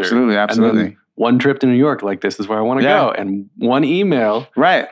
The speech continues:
Speaker 2: it, like, gets you Lysistrata Jones.
Speaker 1: Yeah.
Speaker 2: It, you know, as a P A nonetheless, not
Speaker 1: Yeah.
Speaker 2: even, like,
Speaker 1: Right.
Speaker 2: but it gets your foot in the door.
Speaker 1: Absolutely.
Speaker 2: Right. That, yeah, that's incredible. Okay, so you were working,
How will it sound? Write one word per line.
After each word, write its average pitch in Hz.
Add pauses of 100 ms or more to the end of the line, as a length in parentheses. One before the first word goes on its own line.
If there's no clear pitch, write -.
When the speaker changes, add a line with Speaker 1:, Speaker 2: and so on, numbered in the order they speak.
Speaker 2:
it, 120
like, 113
gets 104
you 120
Lysistrata 127
Jones. 143
Speaker 1:
Yeah. 120
Speaker 2:
It, 117
you 131
know, 95
as 104
a 113
P 120
A 175
nonetheless, 95
not 131
Speaker 1:
Yeah. 123
Speaker 2:
even, 110
like, 95
Speaker 1:
Right. 117 (260)
Speaker 2:
but 135
it 110
gets 135
your 120
foot 208
in 240
the 98
door. 82
Speaker 1:
Absolutely. 113
Speaker 2:
Right. 117 (380)
That, 143
yeah, 127
that's 127
incredible. 110
Okay, 143 (240)
so 143 (600)
you 156
were 156
working, 190